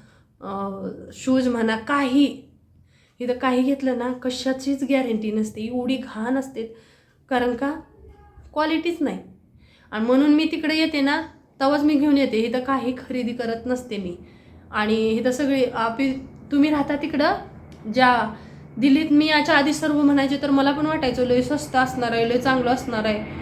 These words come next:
आणि इथं आल्यानंतर कळालं, आणि जेवढे फौजी वाईफ आहेत, फौजी फॅमिली आहेत ना, त्यांना सर्वांना माहीत आहे. कारण दिल्लीमध्ये खूप महागाई आहे. जी लेस आपल्याकडे दहा रुपयाला मिळते, इथं तीस पस्तीस रुपये मीटर लेस आहे ती.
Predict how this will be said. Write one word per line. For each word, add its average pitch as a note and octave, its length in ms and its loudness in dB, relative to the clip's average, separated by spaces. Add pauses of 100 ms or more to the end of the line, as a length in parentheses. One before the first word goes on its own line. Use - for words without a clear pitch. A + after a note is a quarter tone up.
(360)
आणि A#3+ 200 4
इथं B3+ 300 2
आल्यानंतर C#4+ 500 4
कळालं, C#4 420 4
आणि B3 340 0
जेवढे D4 340 2
फौजी D#4 340 2
वाईफ D4 400 2
आहेत, C#4+ 180 2
फौजी C#4 340 2
फॅमिली C4 360 2
आहेत B3 200 2
ना, B3 120 2
त्यांना C4 340 4
सर्वांना C#4 540 4
माहीत A#3+ 300 2
आहे. C#4 340 0 (500)
कारण B3+ 380 4 (380)
दिल्लीमध्ये C4 880 4
खूप B3+ 340 0
महागाई A#3+ 420 4
आहे. G#3+ 300 -2
जी C4+ 240 6
लेस D#4+ 200 2
आपल्याकडे C#4+ 400 0
दहा C#4 220 4
रुपयाला D4+ 300 0
मिळते, C#4+ 320 0
इथं C4+ 220 2 (100)
तीस C#4+ 220 0
पस्तीस D#4 380 0
रुपये C4+ 240 0
मीटर C4+ 340 4
लेस B3 300 0
आहे G#3 220 -2
ती. G3+ 300 -12